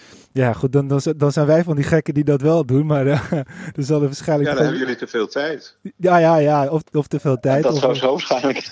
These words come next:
Speaker 3: <laughs>
Speaker 1: Ja, ja, dat, dat hebben we waarschijnlijk sowieso. Dat moet je ook wel een beetje, denk ik, hebben als je heel veel wielrennen wil volgen, want, eh, ja, eh, er is volgens mij geen één sport op tv die zoveel uren uitzendt als, als het wielrennen.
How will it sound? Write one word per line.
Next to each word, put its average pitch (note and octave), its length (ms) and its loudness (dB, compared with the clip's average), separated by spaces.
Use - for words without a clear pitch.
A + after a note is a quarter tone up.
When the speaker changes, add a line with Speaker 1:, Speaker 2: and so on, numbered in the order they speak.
Speaker 3:
<laughs> - 100 -20
Speaker 1:
Ja, C#3+ 280 -2
ja, B2+ 100 -4
dat, B2+ 280 -4
dat C3+ 100 -16
hebben E3+ 160 4
we E3+ 60 2
waarschijnlijk D#3 400 -4
sowieso. D3 380 2
Dat D3 180 2
moet E3 180 -2
je F3 60 2
ook D#3+ 100 2
wel D#3 100 2
een D3 60 -2
beetje, D3 240 2
denk C#3+ 160 -4
ik, C#3 60 2
hebben C#3+ 180 2
als B2+ 120 0
je C3+ 80 -2
heel B2+ 160 2
veel B2+ 120 -8
wielrennen B2+ 340 0
wil A#2+ 120 -2
volgen, B2 360 -4
want, B2+ 240 -2
eh, B2 180 0
ja, A2 320 -6
eh, A2+ 240 -4
er A#2+ 80 -2
is B2+ 120 -4
volgens C#3 240 -6
mij C#3+ 180 0
geen D3 140 -4
één D3+ 120 -2
sport - 260 -2
op C#3 80 -8
tv C#3+ 280 0
die C#3+ 100 0
zoveel C#3+ 460 2
uren C#3+ 520 2
uitzendt C#3 480 -4
als, C3+ 200 -4
als C3+ 160 -8
het B2 120 -8
wielrennen. B2+ 480 0